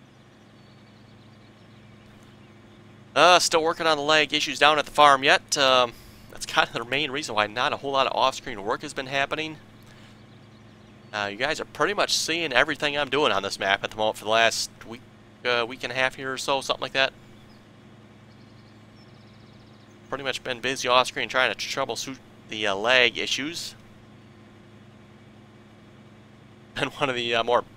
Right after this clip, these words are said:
baffling ones, that is for sure. Hopefully the next episode here or so I can, uh,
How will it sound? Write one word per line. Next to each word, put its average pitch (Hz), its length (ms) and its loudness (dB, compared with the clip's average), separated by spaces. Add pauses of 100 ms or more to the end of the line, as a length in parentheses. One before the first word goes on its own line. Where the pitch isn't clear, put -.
(100)
baffling 123 560 4
ones, 107 280 0
that 110 160 4
is 98 100 -6
for 107 140 -10
sure. 117 300 2 (1500)
Hopefully 175 320 -2
the 151 40 0
next 147 220 2
episode 120 380 4
here 120 160 0
or 104 40 -2
so 117 200 4
I 110 280 6
can, 101 220 -8
uh, 101 240 -2